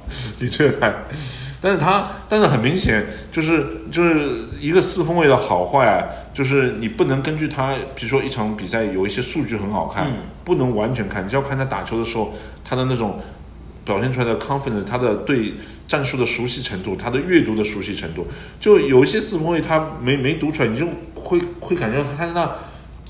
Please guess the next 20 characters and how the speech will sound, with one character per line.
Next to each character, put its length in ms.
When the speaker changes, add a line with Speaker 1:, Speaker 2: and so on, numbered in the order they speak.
Speaker 1:
阅 200
读 100
的 80
时 160
候 60
啊， 220
他 100
满 240
大 160
街 100
的 80
找 220
人， 180
就 80
不 120
知 80
道 80
在 100
找 240
谁。 320